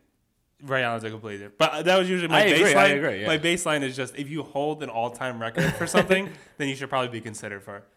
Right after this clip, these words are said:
Speaker 1: It's weird. This is what I always say about, like, the Westbrook thing and the triple doubles, 'cause, you know, people don't think he's a Hall of Famer.
Speaker 2: Yeah.
Speaker 1: A K A Brian.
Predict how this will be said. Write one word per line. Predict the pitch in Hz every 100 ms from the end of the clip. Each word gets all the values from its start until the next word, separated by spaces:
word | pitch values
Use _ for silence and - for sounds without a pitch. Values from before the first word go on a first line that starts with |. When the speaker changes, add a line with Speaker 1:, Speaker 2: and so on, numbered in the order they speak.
| -
Speaker 1:
It's | 160
weird. | 147 190 214 208 - _ _ _ _
This | 208
is | 226
what | 240
I |
always | 202 185
say | 180 165
about, | 156
like, | 139 135
the |
Westbrook | 127 127 123 117
thing | 113
and | 107
the |
triple | 104 117 110
doubles, | 98 95 98 _ _ _ _ _ -
'cause, | 113
you | 113
know, | 110
people | 107 113
don't | 107 107
think | 107
he's | 104
a |
Hall | 104 98
of |
Famer. | 104 101 104 _ -
Speaker 2:
Yeah. | 107 82 -
Speaker 1:
A | 117
K | 117 104
A | 98
Brian. | 190 175 -